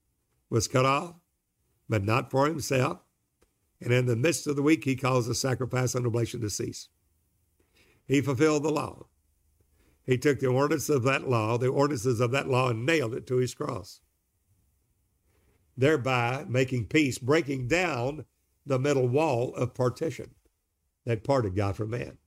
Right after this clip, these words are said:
making a new man. The new man is Jesus Christ. That last Adam made a quickening spirit. Now that spirit's in us, Christ in us,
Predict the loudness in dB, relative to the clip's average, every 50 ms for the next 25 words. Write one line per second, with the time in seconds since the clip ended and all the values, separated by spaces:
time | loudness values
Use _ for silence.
0 | _ _ _ _ _ _ _ _ _ _ _ _ _ _ _ _ _ _ _ -14
1 | -10 -4 -2 0 0 0 0 -2 -2 0 0 0 0 0 0 0 0 0 -2 -4
2 | -4 -6 -8 -12 -16 -20 _ _ _ _ _ _ _ _ _ _ _ _ _ _
3 | _ _ _ _ _ _ _ _ _ _ _ _ _ _ _ -2 0 2 2 4
4 | 2 2 2 2 2 0 0 -2 -4 -4 -4 -2 -2 -2 -2 -2 -4 -6 -8 -6
5 | -6 -8 -8 -8 -8 -14 -20 -20 _ _ _ _ _ _ _ _ _ _ _ _
6 | _ _ _ _ _ _ _ _ _ -6 -4 -2 -2 -2 -2 0 0 0 0 -2
7 | -2 -4 -2 0 0 0 0 -2 -4 -2 0 0 0 0 -2 -2 -2 0 0 -2
8 | -2 _ _ 0 0 0 0 -2 -6 -4 -4 -4 -4 -6 -8 -10 -8 0 2 2
9 | 2 2 -2 -10 _ -20 _ _ _ _ _ _ _ _ _ _ _ _ _ _
10 | _ _ _ _ _ _ _ _ _ -8 -2 0 0 0 0 -2 -4 -8 -10 -8
11 | -6 -6 -6 -6 -8 -2 0 0 0 0 -2 -4 -6 -6 -6 -6 -8 -12 -14 -20
12 | _ -6 -4 -4 -4 -4 -4 -4 -4 -2 -2 -2 -4 -4 -8 -18